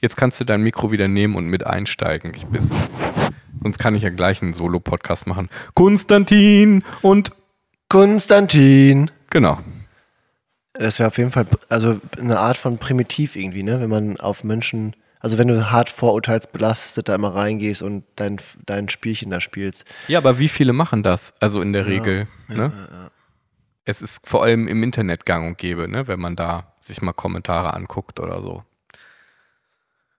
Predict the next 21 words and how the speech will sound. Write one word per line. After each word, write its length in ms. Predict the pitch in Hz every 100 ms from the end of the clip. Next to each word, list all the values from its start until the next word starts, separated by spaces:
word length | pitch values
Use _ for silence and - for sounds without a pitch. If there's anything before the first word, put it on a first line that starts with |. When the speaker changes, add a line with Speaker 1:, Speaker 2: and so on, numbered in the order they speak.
| _ -
Speaker 1:
Und 180 | 120
das 180 | 120 -
wäre 120 | 135
so 100 | 117
eine 100 | 120
schöne, 680 | 110 - 127 131 123 117 113 -
so 120 | -
ein 80 | 110
schönes, 800 | - 131 139 147 127 - - - _ -
praktisches 800 | 127 143 - 117 - 120 - -
Rezept, 400 | 101 135 135 -
sag 240 | 113 110
ich 100 | 104
mal 120 | 113
in 80 | 104
Anführungsstrichen, 760 | 107 110 117 107 - 107 110 104
wie 80 | 101
man 160 | 98
das 160 | 95 -
ändern 320 | 95 92 82
könnte. 400 | - 82 - 87